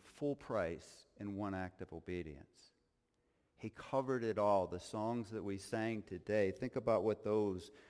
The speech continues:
words mean. In John three eighteen,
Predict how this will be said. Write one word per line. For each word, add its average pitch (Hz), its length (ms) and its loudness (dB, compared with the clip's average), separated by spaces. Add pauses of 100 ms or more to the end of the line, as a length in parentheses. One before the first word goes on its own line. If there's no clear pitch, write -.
(120)
words 110 600 2
mean. 104 340 -2
In 95 140 -4
John 120 320 0
three 123 340 -2
eighteen, 104 800 -2